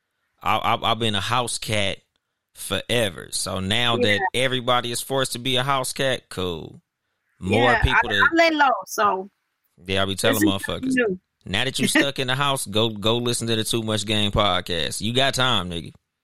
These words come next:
Speaker 1: I
Speaker 2: You
Speaker 1: know you
Speaker 2: got
Speaker 1: ain't
Speaker 2: time.
Speaker 1: going
Speaker 2: You can
Speaker 1: nowhere.
Speaker 2: binge listen, actually.
Speaker 1: Exactly, and you can watch it on YouTube 'cause you ain't going nowhere. You ain't gonna be driving.
Speaker 2: First episode.
Speaker 1: Yeah, I'll be like, "Nigga, check the show out, nigga. You ain't doing shit. Get home. You bored? You,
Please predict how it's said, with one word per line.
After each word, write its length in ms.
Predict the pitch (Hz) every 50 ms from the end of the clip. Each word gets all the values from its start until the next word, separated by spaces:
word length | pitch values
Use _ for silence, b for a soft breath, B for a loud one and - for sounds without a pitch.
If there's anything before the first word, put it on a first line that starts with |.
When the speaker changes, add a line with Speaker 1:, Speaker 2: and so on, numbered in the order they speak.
| _ _
Speaker 1:
I 80 | - -
Speaker 2:
You 40 | -
Speaker 1:
know 60 | 214
you 60 | 220 254
Speaker 2:
got 140 | 240 285
Speaker 1:
ain't 80 | - -
Speaker 2:
time. 100 | 294 269
Speaker 1:
going 100 | - 269
Speaker 2:
You 40 | 349 -
can 40 | - -
Speaker 1:
nowhere. 160 | - 202 311 392
Speaker 2:
binge 300 | 453 453 403 339 285 277
listen, 400 | 277 269 254 - - 226 202 214
actually. 600 | 220 254 247 - - 196 175 170 170 180 196 - -
Speaker 1:
Exactly, 560 | 98 101 101 104 127 131 123 110 - 98 80
and 240 | 113 143 170 160 135
you 60 | 127
can 80 | 117 117
watch 240 | 117 113 113 110 -
it 60 | 110
on 140 | 107 107 107
YouTube 560 | 107 113 113 107 95 - 110 104 101 95 95
'cause 180 | - 101 95 98
you 120 | 120 139 151
ain't 120 | 147 147 135
going 260 | 151 165 170 151 139
nowhere. 240 | 135 135 131 139 139
You 120 | 131 131
ain't 80 | 139 -
gonna 100 | - -
be 80 | 139 135
driving. 360 | - 123 135 147 156 143 127 285
Speaker 2:
First 180 | 302 302 302 - - - 415 - _ _
episode. 460 | _ - 349 359 165 156 143 156 185 _ _ _ _ _ _ _ _ _ _ _ _ _ _ -
Speaker 1:
Yeah, 360 | 85 90 98 101 92 90 - - - - - - _ _ _ _ _ _ -
I'll 100 | - 87
be 120 | 92 92
like, 200 | 90 90 90 90
"Nigga, 180 | 92 90 92 90
check 240 | - - 104 107 -
the 80 | - 104
show 300 | - 120 117 113 104 98
out, 160 | 92 92 87
nigga. 200 | 92 95 95 95
You 100 | 95 104
ain't 140 | 110 113 104
doing 200 | 98 101 101 95
shit. 340 | 92 - 98 101 104 - - _ _ _ _ _ -
Get 200 | 101 101 104 104
home. 340 | 110 113 110 107 95 92 -
You 100 | 101 98
bored? 400 | 95 110 123 139 143 147 143 - - _ - _ _ _ _ _ _ _ _ _
You, 200 | _ 95 101 101